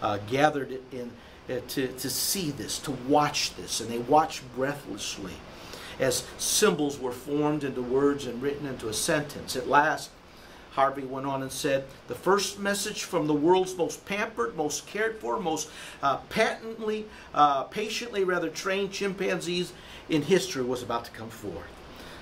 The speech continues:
So they could hardly contain themselves, the scientists, as they pressed around the cage to read the history-making sentence. What had the chimpanzee written? These words, "Let me out. Let me out of the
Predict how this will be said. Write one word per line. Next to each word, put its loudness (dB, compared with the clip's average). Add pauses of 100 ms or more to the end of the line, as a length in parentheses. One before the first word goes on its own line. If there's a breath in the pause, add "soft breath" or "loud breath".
So -2
they 0
could 0
hardly 2 (420 loud breath)
contain 0
themselves, -2
the -6
scientists, -4
as -4
they 0
pressed -4
around 4
the 0
cage -4 (340 loud breath)
to -4
read -2
the -2
history-making -4
sentence. -6 (520 loud breath)
What 4
had 0
the -6
chimpanzee -4
written? -2 (1120)
These -4
words, -6 (880)
"Let -2
me -2
out. -4 (880)
Let 0
me 0
out 0
of -6
the -10